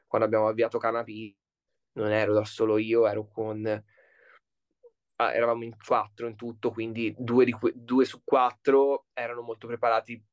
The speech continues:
sull'ambito economico-finanziario, io e un'altra ragazza eravamo invece preparati più sul, eh, temi di prodotto e di, diciamo, di ricerca su, sui prodotti, quindi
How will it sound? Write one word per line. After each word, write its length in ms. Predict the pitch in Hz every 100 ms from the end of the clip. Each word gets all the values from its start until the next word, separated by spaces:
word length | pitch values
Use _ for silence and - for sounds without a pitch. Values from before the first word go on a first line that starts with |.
| _
sull'ambito 960 | - 120 117 113 113 117 113 110 104
economico-finanziario, 1400 | - 104 113 107 - 110 131 139 - 123 117 117 120 120 -
io 440 | 120 120 110 -
e 100 | -
un'altra 640 | 113 110 107 113 113 110 110
ragazza 640 | 120 131 113 - 127 123 - _ _ _ _ _ _ _ _ _
eravamo 360 | 113 113 113 117
invece 320 | 113 110 117
preparati 720 | 113 110 113 107 110 120 110 - - -
più 120 | 113
sul, 540 | 107 - 117 113 117
eh, 720 | 117 113 113 107 104 98 87 - _ _
temi 540 | - 117 110 113 107 -
di 260 | - 120 113
prodotto 800 | 110 113 117 110 - 123 113 -
e 160 | 110 -
di, 460 | 110 107 101 98
diciamo, 440 | - 107 110 107 107
di 80 | 104
ricerca 640 | 107 120 117 - 110 92
su, 540 | - - 107 85 73 64
sui 180 | - 107
prodotti, 460 | 113 107 - -
quindi 440 | 107 110 107 104